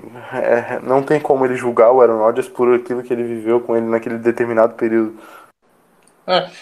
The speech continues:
Speaker 2: e pra não dizer que, assim, a gente só tá falando do Rodgers, né?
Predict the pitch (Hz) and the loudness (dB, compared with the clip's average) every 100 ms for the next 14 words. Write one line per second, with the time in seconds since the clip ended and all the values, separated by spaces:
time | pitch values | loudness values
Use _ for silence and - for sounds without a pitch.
0 | - 208 - 277 285 254 185 - 147 170 | -6 -4 0 2 2 0 -4 -8 -8 -8
1 | 170 147 135 131 131 143 131 143 143 - | -10 -12 -8 -10 -10 -16 -16 -16 -16 -6
2 | 165 165 175 - 143 139 135 123 123 143 | -4 -2 -4 -4 -4 -6 -8 -8 -4 -4
3 | 170 127 117 139 170 | -4 -10 -12 -12 -12